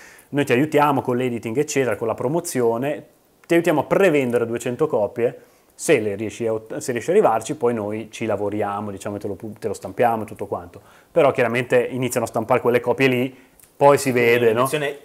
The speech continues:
Speaker 2: super
Speaker 1: Per adesso è
Speaker 2: limitata.
Speaker 1: super limitata, quindi iniziate
Speaker 2: Quindi
Speaker 1: a scrivermi.
Speaker 2: per chi vuole, se lo cercate su Amazon non lo trovate, dovete scrivere a,
Speaker 1: Al
Speaker 2: a
Speaker 1: sottoscri-,
Speaker 2: Giovanni,
Speaker 1: al
Speaker 2: a
Speaker 1: sottoscritto, sì.
Speaker 2: Ucronie Parallele su
Speaker 1: Yes,
Speaker 2: Instagram.
Speaker 1: su Instagram.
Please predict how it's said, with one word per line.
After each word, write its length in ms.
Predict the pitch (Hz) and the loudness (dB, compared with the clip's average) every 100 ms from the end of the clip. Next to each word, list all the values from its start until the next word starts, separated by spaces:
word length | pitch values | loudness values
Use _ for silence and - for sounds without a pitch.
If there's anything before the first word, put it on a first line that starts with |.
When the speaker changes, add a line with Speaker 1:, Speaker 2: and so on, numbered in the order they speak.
| _ - | _ -16
Speaker 2:
super 300 | - 190 165 | -6 6 8
Speaker 1:
Per 80 | 175 | 8
adesso 180 | 175 185 | 8 8
è 20 | 196 - 180 | 8 6 6
Speaker 2:
limitata. 120 | 170 | 6
Speaker 1:
super 280 | 147 127 127 | 6 0 2
limitata, 440 | 123 175 120 120 | 2 0 2 2
quindi 180 | 110 110 | 2 -2
iniziate 180 | 214 190 | 0 2
Speaker 2:
Quindi 120 | 156 | 0
Speaker 1:
a 40 | |
scrivermi. 380 | - 117 160 101 | 0 6 6 6
Speaker 2:
per 60 | 98 | 0
chi 60 | 165 | 0
vuole, 340 | 170 165 143 | 4 4 2
se 160 | - 156 | 0 0
lo 100 | 165 | 0
cercate 320 | 143 156 180 175 | -4 -2 -2 -2
su 120 | 185 | -2
Amazon 400 | 180 165 160 151 | 0 0 -2 -4
non 140 | 147 143 | 0 2
lo 100 | 139 | 2
trovate, 460 | 196 160 123 160 | 4 4 4 2
dovete 580 | 147 131 123 120 123 123 - | 0 0 -2 -4 -2 -4 -6
scrivere 680 | - 127 117 117 113 113 113 | -12 -10 -6 -4 -2 -2 -2
a, 220 | 101 101 - | -2 -6 -12
Speaker 1:
Al 60 | |
Speaker 2:
a 20 | |
Speaker 1:
sottoscri-, 180 | 104 135 | -10 -6
Speaker 2:
Giovanni, 420 | 135 120 101 104 | -2 0 -2 -4
Speaker 1:
al 60 | 113 | -6
Speaker 2:
a 40 | |
Speaker 1:
sottoscritto, 720 | 107 113 110 98 95 82 - - | -4 -4 -6 -8 -12 -14 -16 -12
sì. 80 | 170 | -8
Speaker 2:
Ucronie 460 | 165 156 147 143 | -2 0 0 -2
Parallele 680 | 139 123 123 120 110 107 110 | -2 -2 -2 -2 -4 -4 -6
su 140 | 120 | -10
Speaker 1:
Yes, 100 | 104 98 101 | -14 -14 -8
Speaker 2:
Instagram. 480 | 120 113 110 113 | -6 -4 -6 -8
Speaker 1:
su 120 | 110 92 | -14 -14
Instagram. 340 | 78 - 87 | -16 -20 -20